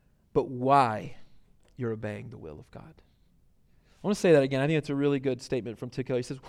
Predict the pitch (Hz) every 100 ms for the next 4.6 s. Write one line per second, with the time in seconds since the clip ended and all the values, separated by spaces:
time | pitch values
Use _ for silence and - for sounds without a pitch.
0 | - 226 175 160 180 - 185 165 - 165
1 | 151 - 143 135 139 139 - 131 131 127
2 | 143 185 - 170 160 147 156 143 135 -
3 | - 160 156 139 131 131 143 170 160 160
4 | 170 170 160 165 165